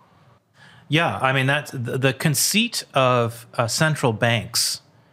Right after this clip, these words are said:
is that we've figured out scientifically how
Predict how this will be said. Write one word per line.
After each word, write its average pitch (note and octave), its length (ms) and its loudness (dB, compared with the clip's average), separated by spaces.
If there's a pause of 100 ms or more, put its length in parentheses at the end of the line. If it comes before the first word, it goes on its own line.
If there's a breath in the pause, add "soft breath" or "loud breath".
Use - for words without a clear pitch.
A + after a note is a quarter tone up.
(120)
is A2+ 200 0
that A#2 420 0 (400 soft breath)
we've B2 300 0
figured E3 580 0
out B2 220 0
scientifically A2+ 880 0
how G#2 380 0